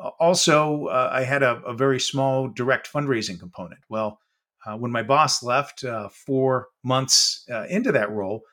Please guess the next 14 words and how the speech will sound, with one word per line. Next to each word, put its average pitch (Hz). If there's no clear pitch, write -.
all 139
of 135
a 127
sudden, 127
you 107
know, 107
I 127
got 135
thrown 131
into 120
the 110
major 113
gift 120
world 85